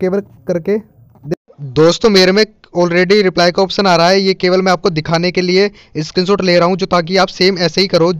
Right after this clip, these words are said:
तभी आपका reply का option आएगा। देखिए friends, मैंने screenshot ले लिया है। फिर उसके बाद दोस्तों, आपको करना क्या होगा, आपको back आ जाना है। फिर यहाँ पे अपनी profile वाला icon पर आपको click कर देना है।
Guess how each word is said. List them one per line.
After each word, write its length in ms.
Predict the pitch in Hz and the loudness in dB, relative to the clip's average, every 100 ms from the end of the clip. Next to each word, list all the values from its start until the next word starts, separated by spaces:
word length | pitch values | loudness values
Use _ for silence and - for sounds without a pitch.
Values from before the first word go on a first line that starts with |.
| - | -2
तभी 180 | 180 175 | -2 0
आपका 180 | 175 175 | -2 -2
reply 240 | 175 175 | -2 -2
का 120 | 170 180 | 0 -2
option 200 | - 180 | 0 0
आएगा। 200 | 147 156 | 0 0
देखिए 200 | 170 185 | -2 -2
friends, 200 | 190 185 | -4 -4
मैंने 160 | 185 | -4
screenshot 340 | 180 175 185 175 | -4 -6 -4 -2
ले 120 | 170 | -2
लिया 200 | 160 147 | 0 0
है। 180 | 131 113 - - | 0 -4 -10 -4
फिर 100 | 190 | -2
उसके 180 | 202 214 | -2 -2
बाद 80 | 208 | 0
दोस्तों, 260 | 202 202 | -2 -2
आपको 160 | 220 226 | -2 -2
करना 260 | 214 196 196 | -2 -2 -2
क्या 140 | 202 | 0
होगा, 200 | 185 202 | 0 -2
आपको 280 | - 180 196 | -4 -4 -4
back 220 | 180 175 | -2 -2
आ 60 | 180 | -2
जाना 220 | 175 180 | -2 -2
है। 80 | 226 - - - | -4 -6 -20 -8
फिर 120 | 165 | -2
यहाँ 140 | 180 185 | 0 0
पे 120 | 208 | -2
अपनी 260 | 202 202 208 | -2 -2 -2
profile 320 | 202 180 202 | -2 -2 -2
वाला 180 | 190 190 | 0 0
icon 200 | 185 190 | 0 -2
पर 120 | 196 | -4
आपको 160 | 196 208 | -4 -2
click 220 | 202 - | -2 -2
कर 120 | 160 | 0
देना 180 | 151 | 0
है। 100 | 135 | 0